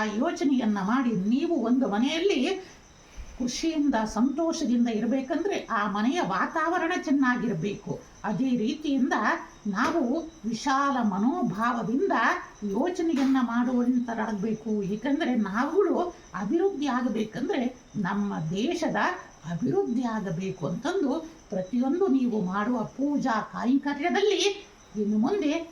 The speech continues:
ಪ್ರತಿಯೊಬ್ಬ ಶಿಷ್ಯರು, ಭಕ್ತಾದಿಗಳು ಸಹ ನಮ್ಮ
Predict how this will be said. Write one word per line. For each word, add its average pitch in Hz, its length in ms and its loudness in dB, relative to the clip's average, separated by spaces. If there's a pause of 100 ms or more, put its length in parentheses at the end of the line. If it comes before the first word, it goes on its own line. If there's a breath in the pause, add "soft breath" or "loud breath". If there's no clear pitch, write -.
(100)
ಪ್ರತಿಯೊಬ್ಬ 240 600 -2 (140)
ಶಿಷ್ಯರು, 226 580 0
ಭಕ್ತಾದಿಗಳು 311 720 0
ಸಹ 240 260 -2 (600)
ನಮ್ಮ 208 300 0